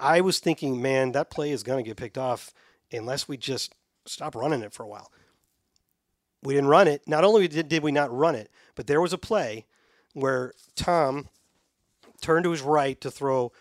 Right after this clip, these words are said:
right down the line of scrimmage, same type of play to Julio Jones, pumped, but didn't throw. And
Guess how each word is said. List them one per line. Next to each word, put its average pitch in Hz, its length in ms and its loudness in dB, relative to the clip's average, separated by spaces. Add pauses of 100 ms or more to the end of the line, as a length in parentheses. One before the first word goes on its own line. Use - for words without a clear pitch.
(160)
right 143 240 -2
down 156 160 2
the 156 80 2
line 151 160 2
of 151 60 -4
scrimmage, 127 600 -8
same 139 260 -6
type 143 180 -6
of 135 60 -20
play 135 160 -8
to 123 100 -6
Julio 139 300 -2
Jones, 117 380 -10 (800)
pumped, 135 520 -2
but 117 240 -12
didn't 170 240 -2
throw. 131 360 -4 (1200)
And 135 200 -4